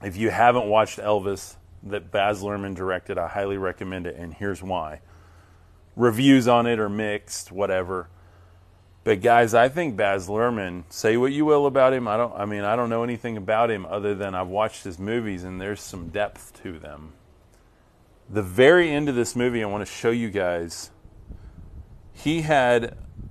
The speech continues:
in there what I believe that Elvis is an archetype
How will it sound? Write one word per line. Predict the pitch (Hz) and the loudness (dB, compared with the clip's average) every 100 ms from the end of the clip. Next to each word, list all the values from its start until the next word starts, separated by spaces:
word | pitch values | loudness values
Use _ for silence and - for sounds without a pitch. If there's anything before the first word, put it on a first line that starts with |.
| - - | -12 0
in | 143 139 | 0 2
there | 107 85 80 90 - - - - - - _ _ - - _ _ - _ _ _ _ _ - - - | 0 -2 -6 -10 -16 -20 -20 -20 -20 -20 _ _ -20 -20 _ _ -20 _ _ _ _ _ -20 -20 -4
what | 104 110 | 4 8
I | 120 | 8
believe | 135 120 98 87 92 120 - - - - - - - - - - - - | 8 4 2 -2 -6 -8 -16 -20 -20 -20 -18 -18 -20 -20 -20 -20 -20 -4
that | 104 95 | 0 6
Elvis | 117 143 117 - | 6 8 4 0
is | 92 | -8
an | 92 | -6
archetype | 82 127 - - 98 85 92 | 2 2 0 -6 -4 -4 -6